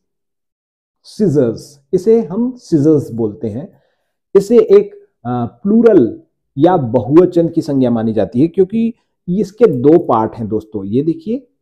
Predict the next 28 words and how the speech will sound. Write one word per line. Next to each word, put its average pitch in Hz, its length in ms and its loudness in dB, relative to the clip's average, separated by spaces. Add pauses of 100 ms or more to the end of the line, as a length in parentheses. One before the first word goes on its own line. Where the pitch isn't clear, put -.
(220)
एक 160 260 -4 (220)
और 185 120 -2
दो 139 160 0
पार्ट। - 400 -12 (680)
तो 120 260 0
anyways, 165 580 0 (200)
इस 123 140 -4
कैंची 120 340 -6
को 117 120 -8
मैं 113 180 -6
छुपा 120 380 -14
के 127 120 -12
रख 127 80 -8
देता 151 300 -8
हूं 180 100 -8
कहीं 180 200 -6
दोस्तों, 185 500 -6 (280)
ताकि 127 440 -4 (180)
वो 113 120 -2
बार 107 260 -6
बार 131 400 -8 (420)
यहां 110 320 -4
आकर 113 280 -8
के 127 220 -4
कैंची - 640 -12
ढूंढ 120 320 -4
ना 95 100 -14
ले। 87 220 -16